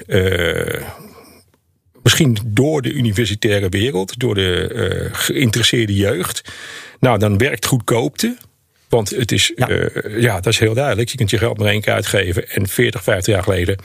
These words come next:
Speaker 1: hadden we geen geld. Dus, eh, de goedkoopste was de eerste. Nou, die, eh, Z X eenentachtig, Z X tachtig had je ook nog.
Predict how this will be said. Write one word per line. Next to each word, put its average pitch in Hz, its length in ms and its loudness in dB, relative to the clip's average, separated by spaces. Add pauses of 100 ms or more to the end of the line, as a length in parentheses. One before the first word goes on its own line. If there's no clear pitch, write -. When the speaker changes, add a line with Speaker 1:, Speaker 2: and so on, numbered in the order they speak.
(160)
Speaker 1:
hadden 143 300 0
we 110 100 2
geen 80 240 -2
geld. 82 360 0 (480)
Dus, 131 380 2
eh, 113 260 2
de 113 120 0
goedkoopste 139 540 0
was 120 180 0
de 139 80 -4
eerste. 147 340 0
Nou, 120 220 0
die, 107 300 -2
eh, 113 160 2
Z 147 140 2 (100)
X - 80 -2
eenentachtig, 101 800 -2
Z - 100 0 (140)
X 98 100 -4
tachtig 107 320 -2
had 92 100 2
je - 80 0
ook 127 140 0
nog. 90 180 -2